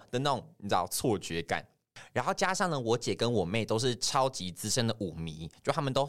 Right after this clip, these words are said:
非常喜欢五月天，所以我从小呢就很常听五月天的歌曲，因为我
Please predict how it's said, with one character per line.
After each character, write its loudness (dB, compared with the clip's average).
非 2
常 -2
喜 -2
欢 0
五 -6
月 0
天， -4
所 -2
以 4
我 2
从 -4
小 2
呢 -6
就 2
很 -2
常 -4
听 -2
五 -6
月 0
天 -4
的 -4
歌 -2
曲， -6
因 0
为 4
我 2